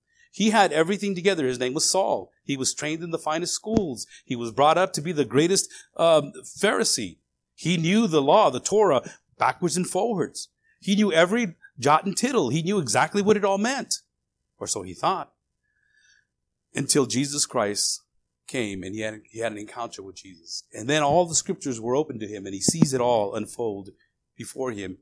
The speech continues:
in the form of Jesus Christ. Jesus trained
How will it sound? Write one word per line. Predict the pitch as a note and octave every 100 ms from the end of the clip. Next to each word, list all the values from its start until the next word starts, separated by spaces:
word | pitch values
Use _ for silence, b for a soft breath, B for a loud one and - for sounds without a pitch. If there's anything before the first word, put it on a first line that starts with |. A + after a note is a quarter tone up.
| _ _
in | - G#2+
the |
form | G#2 A#2 A2
of | G2
Jesus | F#2+ G2 F#2+ -
Christ. | - E2 - - _ _ _ _
Jesus | - E3+ D3+ A2+ F#2 - _ -
trained | - F3+ D3 G#2 G2